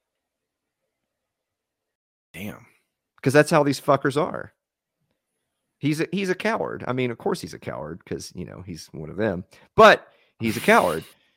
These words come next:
Speaker 1: Well, the example you were saying about he would debate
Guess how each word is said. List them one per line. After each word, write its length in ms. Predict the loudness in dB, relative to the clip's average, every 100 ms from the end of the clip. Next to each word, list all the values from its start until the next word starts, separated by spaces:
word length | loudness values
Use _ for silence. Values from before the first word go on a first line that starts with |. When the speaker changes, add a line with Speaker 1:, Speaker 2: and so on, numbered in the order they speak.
| _ _ _ -20 -20 -20 _ _ _ _ -20 -12 2
Speaker 1:
Well, 140 | 4
the 80 | 4
example 380 | 6 6 6 6
you 60 |
were 60 | 2
saying 200 | 4 4
about 340 | 4 2 0 -8 -20 -20 -20 -4
he 180 | 2 6
would 280 | 8 6
debate 480 | 4 0 0 0 -4